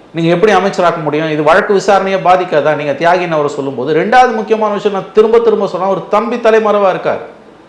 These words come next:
அவர் தம்பி தலைமறைவா இருக்கும் பொழுது அண்ணன் அமைச்சராகிறார் என்றால் இது வழக்கு விசாரணையை பாதிக்காதா என்ற கேள்வி நியாயமாக எழக்கூடியது. பாருங்க, சட்ட ரீதியா செந்தில் பாலாஜி அமைச்சராவதில் எந்த தடையும் இல்லை. இன்னும் சொல்லப்போனா,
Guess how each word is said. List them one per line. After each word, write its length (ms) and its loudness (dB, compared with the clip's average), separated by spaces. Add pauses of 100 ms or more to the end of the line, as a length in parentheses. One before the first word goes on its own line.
(1040)
அவர் 200 0
தம்பி 260 2
தலைமறைவா 580 4
இருக்கும் 240 2
பொழுது 220 -2
அண்ணன் 280 2
அமைச்சராகிறார் 640 0
என்றால் 360 0 (360)
இது 240 -4
வழக்கு 320 4
விசாரணையை 460 2
பாதிக்காதா 400 2
என்ற 280 -4
கேள்வி 280 -4
நியாயமாக 520 0
எழக்கூடியது. 380 -2
பாருங்க, 220 0
சட்ட 460 2
ரீதியா 480 0 (100)
செந்தில் 300 -4
பாலாஜி 460 0
அமைச்சராவதில் 800 -4
எந்த 240 -2
தடையும் 460 -6
இல்லை. 200 -8 (580)
இன்னும் 260 -2
சொல்லப்போனா, 560 2